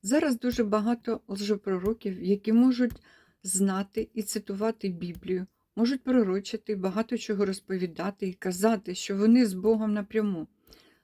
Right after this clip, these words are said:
Але їхнє життя пусте. Вони не живуть по Слову Божому, і в їхньому житті немає покаяних і прирощених людей до живої біблійної церкви. Це до тіла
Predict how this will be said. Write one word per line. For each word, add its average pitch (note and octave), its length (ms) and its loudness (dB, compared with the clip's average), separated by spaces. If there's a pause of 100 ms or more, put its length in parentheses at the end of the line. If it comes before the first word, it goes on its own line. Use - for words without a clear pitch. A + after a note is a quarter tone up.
(120)
Але G3+ 240 4
їхнє A3+ 440 2
життя F3+ 520 -6
пусте. F3 460 -8 (540)
Вони B3+ 240 8
не D4 140 6
живуть D4 360 -2
по G#3 100 -6
Слову G3 320 0
Божому, G3+ 540 -4 (260)
і G#3+ 60 0
в G#3+ 80 2
їхньому G3+ 360 2
житті F#3 420 -2
немає G#3+ 520 2 (340)
покаяних G3+ 680 0 (160)
і A#3 120 2
прирощених G3+ 800 0
людей F#3+ 300 2
до F#3+ 160 -2
живої F3+ 400 -2
біблійної E3+ 540 -4
церкви. - 560 -10 (680)
Це B3 380 -2 (100)
до F#3+ 220 2
тіла A#3+ 580 0